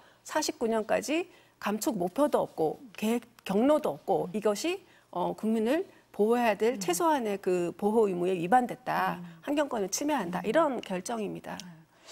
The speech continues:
Speaker 2: 이 아시아에서는 처음이라 그래도 세계적으로는 많이 관심이 있는 거잖아요. 세계적인 동향은 어떻습니까?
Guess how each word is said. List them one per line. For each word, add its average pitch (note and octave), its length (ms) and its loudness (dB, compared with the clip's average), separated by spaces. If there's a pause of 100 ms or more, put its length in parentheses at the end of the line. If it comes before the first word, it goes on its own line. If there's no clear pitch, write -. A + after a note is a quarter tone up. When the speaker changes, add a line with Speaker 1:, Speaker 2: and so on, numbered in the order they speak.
(260)
Speaker 2:
이 C4 120 6
아시아에서는 E4+ 800 4
처음이라 F4 440 4
그래도 B3 320 4
세계적으로는 E4+ 840 4
많이 B3 240 4
관심이 A#3 480 0
있는 G3 240 -4
거잖아요. F3+ 500 -2
세계적인 G#4 480 2
동향은 C4 400 0
어떻습니까? E3 680 -8